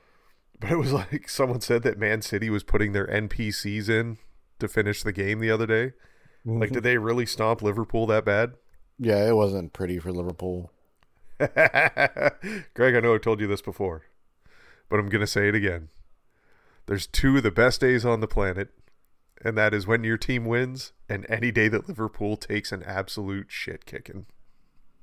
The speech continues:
Speaker 2: Yeah, it, w-, it was not.
Speaker 1: <laughs>
Speaker 2: Liverpool started that match really good,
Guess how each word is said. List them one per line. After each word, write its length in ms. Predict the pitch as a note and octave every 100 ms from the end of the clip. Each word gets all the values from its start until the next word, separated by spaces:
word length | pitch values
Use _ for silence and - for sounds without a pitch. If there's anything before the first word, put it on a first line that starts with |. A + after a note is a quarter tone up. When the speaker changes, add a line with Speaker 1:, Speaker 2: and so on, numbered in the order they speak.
| - F#2+
Speaker 2:
Yeah, 300 | D#2+ D#2 D#2+
it, 40 |
w-, 200 | A2 A2+ -
it 80 |
was 200 | C#3 B2 A2
not. 360 | A2 G#2 F#2+ - - -
Speaker 1:
<laughs> 300 | - - -
Speaker 2:
Liverpool 400 | C#3 D3 - D#3+
started 300 | - B2 B2 A#2
that 160 | A2
match 480 | G#2 G#2 G2+ - -
really 280 | D3 C3 B2+
good, 480 | A#2 A2+ G#2 G2